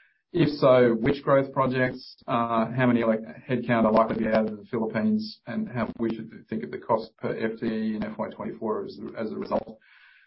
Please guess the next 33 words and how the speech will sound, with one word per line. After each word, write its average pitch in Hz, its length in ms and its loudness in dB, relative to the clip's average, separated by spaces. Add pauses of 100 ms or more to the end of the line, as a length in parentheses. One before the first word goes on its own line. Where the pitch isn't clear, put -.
(160)
Um, - 200 2
so 147 320 4 (380)
the, 185 220 6
the 170 100 6
really 220 240 6
simple 220 360 4
answer 135 240 0 (300)
to 156 80 -2
this 165 180 0
question 143 400 2
is 123 240 0
yes. 131 600 2
<laughs> - 60 -20 (200)
Like, 143 260 2
uh, 151 160 4 (240)
the - 80 0
fifteen 151 340 8
percent 135 320 4
head 139 240 4
count, 120 320 2 (200)
count 127 260 2
growth 127 320 2 (320)
is 147 260 -2
absolutely 156 800 -2
associated 127 640 4
with 117 220 -2
growth. 123 400 2 (440)
And 147 180 2
that's 165 220 4
because 127 500 -2 (120)
our 135 240 2
core 175 400 0
business 123 460 -4